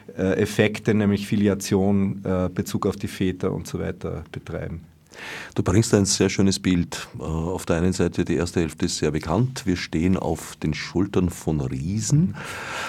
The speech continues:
Speaker 2: Der zweite Teil, äh, lässt mich aber noch mehr nachdenken. Wir sind auch getragen von Chören von Zwergen.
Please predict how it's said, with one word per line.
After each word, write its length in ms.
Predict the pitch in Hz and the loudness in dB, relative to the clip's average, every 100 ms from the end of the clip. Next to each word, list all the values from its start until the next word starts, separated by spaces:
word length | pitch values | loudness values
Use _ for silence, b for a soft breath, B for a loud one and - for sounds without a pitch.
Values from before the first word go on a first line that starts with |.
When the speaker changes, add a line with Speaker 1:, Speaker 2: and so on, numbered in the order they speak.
| B B - - | B B -12 -6
Speaker 2:
Der 120 | 85 | -4
zweite 440 | - 80 101 165 - | 0 2 4 2 4
Teil, 460 | 92 110 156 160 - | 4 6 4 2 0
äh, 300 | 101 95 101 85 95 | 2 4 2 0 -2
lässt 220 | - - | -2 0
mich 120 | 107 | 0
aber 140 | 92 95 | 2 2
noch 220 | 92 87 | 2 0
mehr 240 | 73 76 | 0 0
nachdenken. 720 | 90 101 120 107 120 127 151 151 B B B B B B B _ _ - | 2 0 0 2 2 2 0 0 B B B B B B B _ _ -4
Wir 120 | 87 | 0
sind 180 | 120 - | 0 0
auch 160 | - | 0
getragen 560 | 110 127 76 69 110 120 | -2 0 0 0 0 0
von 280 | - 113 - | 2 0 0
Chören 480 | - 76 80 101 | 0 0 2 0
von 260 | 101 110 107 | 0 -2 -2
Zwergen. 680 | - - 73 62 65 71 | -4 -2 -2 -4 -6 -10